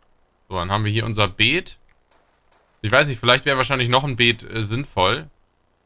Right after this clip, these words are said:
Ah, wobei, da braucht man auch Material. Okay, aber das habe ich ja.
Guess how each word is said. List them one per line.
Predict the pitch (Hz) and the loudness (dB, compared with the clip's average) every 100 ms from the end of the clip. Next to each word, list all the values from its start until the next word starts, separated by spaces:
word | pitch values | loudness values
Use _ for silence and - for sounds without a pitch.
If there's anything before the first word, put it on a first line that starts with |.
| _ _ - | _ _ 0
Ah, | 113 | 2
wobei, | 107 113 | 4 4
da | 127 | 4
braucht | 117 117 | 2 -2
man | 117 | 0
auch | 120 | -2
Material. | 120 104 104 98 92 120 180 165 _ _ _ | -2 -2 -2 2 4 2 0 -12 _ _ _
Okay, | 107 107 117 135 104 - | -4 0 2 2 2 -4
aber | - 117 | -4 -2
das | 113 110 | -4 -2
habe | 139 | -2
ich | 117 | -2
ja. | 98 104 | 0 -2